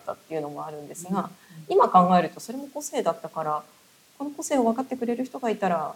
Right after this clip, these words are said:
Speaker 1: まあ、私、茨城に来てなかったかもしれませんけれども、
Speaker 2: うん。
Speaker 1: うん。なんかこう、真逆ですね。
Speaker 2: うん。
Speaker 1: 優しいですね。
Speaker 2: <laughs>
Speaker 1: うん。で、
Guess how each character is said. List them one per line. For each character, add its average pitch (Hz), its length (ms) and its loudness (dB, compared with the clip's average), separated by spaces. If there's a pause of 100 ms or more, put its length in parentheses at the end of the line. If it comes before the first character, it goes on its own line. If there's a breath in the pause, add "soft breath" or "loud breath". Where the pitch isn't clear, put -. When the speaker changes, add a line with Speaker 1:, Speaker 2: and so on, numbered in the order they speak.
(100)
Speaker 1:
ま 196 80 4
あ、 170 40 4
私、 180 240 4
茨 196 220 8
城 180 120 0
に 147 100 -2
来 - 80 -12
て 196 80 4
な 180 100 6
か 185 100 6
っ - 40 6
た 254 60 -2
か 202 100 6
も 185 80 4
し - 160 6
れ 226 100 12
ま 240 100 10
せ 262 180 12
ん 226 80 12
け 202 80 12
れ 165 160 8
ど 170 160 -4
も、 208 260 8 (520 loud breath)
Speaker 2:
う 165 60 -2
ん。 175 100 2
Speaker 1:
う 170 100 2
ん。 - 20 -10 (540 soft breath)
な 185 100 8
ん 180 80 6
か 175 180 2
こ - 920 -6 (1600)
う、 - 40 -4
真 185 80 8
逆 190 220 8
で 208 80 8
す 180 140 0
ね。 185 280 2 (280)
Speaker 2:
う - 20 -6
ん。 170 200 -4 (100)
Speaker 1:
優 190 80 4
し 180 340 4
い - 20 6
で 226 100 6
す - 120 2
ね。 196 280 8
Speaker 2:
<laughs> - 40 2
Speaker 1:
う 254 520 4
ん。 156 280 -8 (500 soft breath)
で、 254 160 0